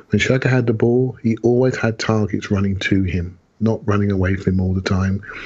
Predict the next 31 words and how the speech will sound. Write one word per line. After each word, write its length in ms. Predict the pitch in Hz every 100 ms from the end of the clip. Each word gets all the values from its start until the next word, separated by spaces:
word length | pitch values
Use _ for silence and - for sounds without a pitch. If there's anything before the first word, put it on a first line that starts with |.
| - - - -
And 100 | 98
so 160 | 104
if 100 | 101
he 120 | 92 101
was 100 | 98
going 320 | 113 123 113
from 420 | - 107 104 101
left 420 | 95 101 104 -
to 120 | - 98
right, 300 | 101 117 131 - - - -
if 160 | 101 -
you 80 | 101
watch 220 | 110 -
it 80 | 104
a 80 | 92
few 160 | 110
times, 480 | - 101 104 107 104 - - - _
Maitland-Niles 540 | 104 104 104 101 98 92
comes 380 | - 90 90 117
in, 240 | 135 131
he 100 | 98
receives 440 | 95 - 101 98
it 60 | 104
as 140 | 90
a 60 | 85
midfielder, 680 | 87 87 - 131 131 131 131 - - - -
then 160 | 95
spreads 400 | - 104 92 -
it 80 | 92
out. 300 | 92 90 - - - - - _ _ 101
And 260 | 101 104